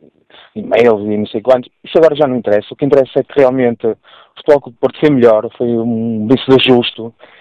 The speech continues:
e, e agora, pronto, é levantar a cabeça e com muito orgulho, com, com muita força, dizer que somos campeões e que vamos continuar a lutar e que vamos continuar a ganhar. E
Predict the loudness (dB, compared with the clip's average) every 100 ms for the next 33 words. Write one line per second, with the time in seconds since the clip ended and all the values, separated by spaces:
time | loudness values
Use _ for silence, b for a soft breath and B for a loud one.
0 | b b -6 -4 -2 -2 -4 -6 -6 -8
1 | -8 -4 2 4 4 2 0 0 -4 -8
2 | -2 2 4 2 0 0 0 0 0 2
3 | 2 0 -4 -4 -2 -2 0 0 2 2
4 | 2 -2 -4 -6 -4 -2 -4 -6 -10 -10
5 | -4 -4 -2 -2 2 0 0 -4 -4 0
6 | 0 0 -8 -6 -2 0 0 -4 _ -2
7 | -2 2 -2 2 2 2 0 -6 -14 -6
8 | 0 0 0 -4 0 2 0 0 2 2
9 | 0 -6 -2 0 0 -6 -2 0 2 0
10 | 0 0 -2 b b b b b -8 -4
11 | -2 -4 -6